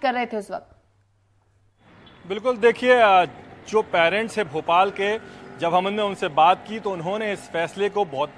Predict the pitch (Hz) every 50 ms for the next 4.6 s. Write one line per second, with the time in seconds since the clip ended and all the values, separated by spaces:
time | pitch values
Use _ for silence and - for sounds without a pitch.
0 | - 143 139 127 - - 135 147 208 214 190 185 190 185 190 190 196 214 - -
1 | - - - - - - - - 143 147 147 147 185 180 185 214 240 269 269 -
2 | 208 170 156 196 226 262 254 - - 247 240 233 208 185 180 180 185 175 170 190
3 | 180 165 147 147 151 147 143 143 143 139 139 139 127 131 131 - 147 143 143 151
4 | 240 269 262 - 214 175 175 170 151 139 131